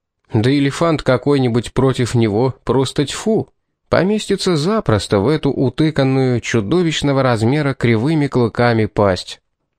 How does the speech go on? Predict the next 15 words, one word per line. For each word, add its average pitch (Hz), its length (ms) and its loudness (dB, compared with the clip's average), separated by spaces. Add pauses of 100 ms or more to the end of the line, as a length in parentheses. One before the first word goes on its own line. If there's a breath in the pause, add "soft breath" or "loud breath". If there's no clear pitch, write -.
(180)
А 107 160 2
меня, 101 460 0 (340)
а - 140 0
меня 190 320 2
схарчат, - 640 -2
даже 135 280 0
не 127 120 2
заметив. 110 720 -2 (420)
Или 220 220 0
лапой 135 420 2
раздавят 127 580 0
всмятку - 500 0
вместе 135 440 2
с 139 60 0
доспехом. 101 720 0